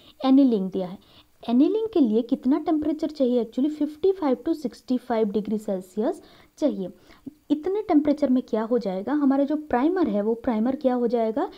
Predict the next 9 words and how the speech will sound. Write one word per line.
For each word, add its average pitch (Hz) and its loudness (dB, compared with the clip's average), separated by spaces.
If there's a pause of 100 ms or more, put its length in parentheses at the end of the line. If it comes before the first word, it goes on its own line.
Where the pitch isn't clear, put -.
(240)
अपने, 226 -2 (360)
अ, 196 -4 (300)
दोनों 247 6
एंड 233 2
पे, 190 -2
टेम्पलेट 214 0
डीएनए 226 -2
के 240 -2
दोनों 220 0